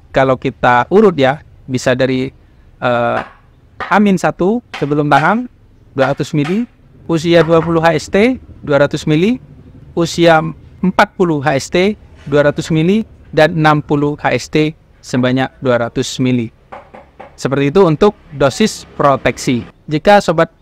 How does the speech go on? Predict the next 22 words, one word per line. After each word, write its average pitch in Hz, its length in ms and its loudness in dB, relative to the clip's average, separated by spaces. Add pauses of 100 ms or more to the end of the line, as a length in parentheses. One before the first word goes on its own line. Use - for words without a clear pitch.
(200)
masih 147 320 0
ada 139 80 -2
pertanyaan 131 720 -2
terkait 135 480 -2
tentang 156 320 0
aplikasi 147 560 -2
penggalak 131 480 -2
akar, 190 240 2 (160)
sobat 156 320 0
bisa 151 320 -2
komen 160 400 0
di 151 160 0
kolom 135 400 -2
komentar. 123 640 -2 (560)
Kritik 190 400 2
dan 175 160 4
saran 170 400 0
tetap 143 320 -4
kita 123 640 -4
butuhkan 151 560 -2
untuk 165 320 -2 (160)
perkembangan 147 560 0